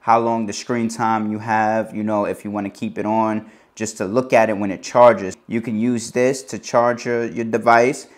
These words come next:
It has two U S B C ports at the top, and it has one U S B port at the top also. So if you do have something like this,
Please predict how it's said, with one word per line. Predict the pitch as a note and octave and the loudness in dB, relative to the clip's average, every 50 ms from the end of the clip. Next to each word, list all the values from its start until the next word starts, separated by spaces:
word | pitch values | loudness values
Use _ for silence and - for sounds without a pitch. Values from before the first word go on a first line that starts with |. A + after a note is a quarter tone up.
| _ _ - | _ _ -2
It | - A2+ | -2 0
has | A#2+ C3 B2+ B2 B2 A#2+ A#2+ A#2+ A#2+ - - - | 2 4 6 6 6 6 6 4 0 -4 -10 -12
two | - - F3 D#3+ | -6 -4 -4 -4
U | D#3 C#3 C#3+ C#3 C#3 | -2 -2 -2 2 2
S | C3+ C3+ C3+ | 2 0 0
B | - - C3 B2 | -4 -6 -6 -4
C | - - - C#3 C3+ C3 B2+ | -4 -6 -4 -4 -2 -2 -4
ports | B2+ - - - C3+ C3+ A2+ - - C#3 | -6 -8 -6 -4 -2 -2 -4 -4 -2 -4
at | A#2+ A#2+ - | -4 -2 -4
the | C3 A2 | -8 -10
top, | - - - D3 D#3 E3 D#3+ - - - - _ _ _ _ _ _ - | -4 0 2 4 4 4 4 0 -4 -12 -20 _ _ _ _ _ _ -2
and | C#3 C#3 C3+ | 0 2 2
it | C3 B2+ A#2+ | 2 0 0
has | B2+ B2+ B2 B2 A#2+ A#2+ - A#2+ | 2 2 4 4 2 0 -2 -2
one | B2 B2 B2 B2 | -2 -2 -2 -2
U | A#2+ A#2 A#2 A2+ | -2 -2 -2 -2
S | A2+ A2+ - | -2 -4 -6
B | - - A#2 A#2 A#2 A2 - - - | -8 -6 -6 -4 -6 -6 -10 -14 -12
port | - - B2+ A#2+ A#2 - - - - - _ _ _ _ _ _ _ | -4 0 2 2 2 2 -2 -6 -14 -20 _ _ _ _ _ _ _
at | - A2 A2 - A2 | -2 -2 0 -2 -4
the | G#2+ | -8
top | - - C3 A2+ G#2+ G#2+ - - - - | -4 2 4 4 4 4 2 -2 -2 2
also. | C#3+ D#3+ D3 C3+ - - - A#2 G#2+ G#2 G2 - - - - _ | 4 6 6 4 2 0 0 2 2 2 0 -2 -6 -12 -20 _
So | - - D3 C3 A#2+ | -2 2 4 4 4
if | G#2 G#2+ - - | 4 2 -2 -4
you | B2+ B2 | -4 -6
do | A#2+ A#2 F#3 A#3 B3 - | -2 -2 0 0 0 -2
have | - - E3 D#3 C#3+ C3+ B2+ B2+ B2 A#2+ A#2 A#2 - - - - - _ _ _ _ _ _ _ _ _ _ _ _ | -4 -4 -2 0 2 2 2 2 2 0 -2 -4 -8 -14 -20 -20 -20 _ _ _ _ _ _ _ _ _ _ _ _
something | - - D#3+ C#3 B2+ B2+ B2+ A#2 | -4 0 0 0 0 0 -2 -2
like | A#2 A2+ A2 G2+ - - - - | 0 0 0 -2 -4 -8 -4 -2
this, | A#2 G#2 F#2+ F#2+ A2 C3 C3 - - - - | 0 0 0 0 -2 -4 -6 -10 -14 -14 -18